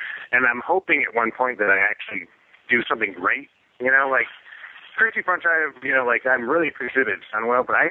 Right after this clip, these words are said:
I still feel like I have something great in me, maybe. You know, that I w-, I would, I would like to die. When I die, I would like to, like, have one of those records that you're like, "This record was fucking awesome." You know, like, it was, you know, it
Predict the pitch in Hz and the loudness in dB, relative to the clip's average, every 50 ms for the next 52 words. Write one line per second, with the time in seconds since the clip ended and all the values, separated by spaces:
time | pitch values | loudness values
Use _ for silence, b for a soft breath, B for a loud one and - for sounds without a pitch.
0 | - - - 139 143 - _ - 214 220 233 _ 202 185 175 - 139 131 131 - | -2 -2 -2 -2 -2 -2 _ -4 -4 -4 -4 _ -4 -4 -2 0 0 0 0 -2
1 | - 147 120 95 - - 85 104 110 131 - - _ _ _ - 131 127 127 127 | -4 -6 -8 -8 -8 -4 -2 -2 -2 -2 -8 -12 _ _ _ -2 0 0 2 2
2 | 131 135 139 135 120 127 139 147 151 143 156 156 160 - _ B B B B B | 2 0 -2 -4 -2 0 0 0 0 0 -2 -4 -4 -8 _ B B B B B
3 | B B B B B B B B B B B _ 147 151 151 147 135 139 113 110 | B B B B B B B B B B B _ 2 2 2 4 2 0 0 2
4 | 131 143 - - - - 160 160 165 185 208 - 156 170 190 170 170 180 180 - | -2 -2 -2 -6 -2 0 0 2 2 2 0 2 2 0 0 -2 -4 -6 -4 -4
5 | - 123 117 123 117 120 113 123 135 156 180 185 - 135 127 127 127 117 110 107 | -4 0 0 0 0 0 0 0 -2 0 -2 0 0 2 4 4 2 0 0 -2
6 | 110 113 - 110 101 104 98 92 - _ _ _ _ _ - - 131 127 117 127 | -4 -4 -4 -2 0 0 0 0 -2 _ _ _ _ _ -4 -2 -2 2 2 2
7 | 117 110 104 92 92 104 107 - - 107 101 92 - - 98 95 95 95 92 90 | 2 2 0 2 2 0 0 2 2 0 0 0 -6 -12 -8 -6 -2 0 0 0
8 | 87 - _ _ _ _ _ _ _ - 131 - - - 123 117 110 - 113 101 | -2 -4 _ _ _ _ _ _ _ -6 -6 -6 -4 -2 -2 -2 -2 -2 -4 -4
9 | 95 92 87 - - - 107 - - 98 95 92 - - - 92 92 87 - - | -4 -6 -8 -6 -4 -4 -4 -2 -4 -6 -8 -8 -10 -2 0 2 2 2 0 -4
10 | - - - - 95 104 107 107 104 101 - - 101 101 98 92 85 90 - - | -14 -16 -10 -2 0 0 2 2 2 0 0 0 -2 -2 -2 -4 -8 -12 -16 -8
11 | 101 104 110 110 101 92 92 | -4 -2 0 0 0 0 -2